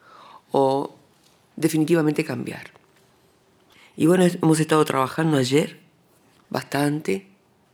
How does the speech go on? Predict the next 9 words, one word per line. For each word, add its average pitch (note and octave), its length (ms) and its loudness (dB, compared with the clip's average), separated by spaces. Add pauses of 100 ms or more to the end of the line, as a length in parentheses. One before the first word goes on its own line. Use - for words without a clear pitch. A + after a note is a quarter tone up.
(180)
Ustedes D3 380 2
después C#3+ 280 0
van C#3 220 -2
a C3+ 240 -2
poder C3 540 -4 (100)
escuchar D#3+ 720 -8 (380)
las D3 160 -8
instrucciones E3 540 -6
que D3+ 420 -6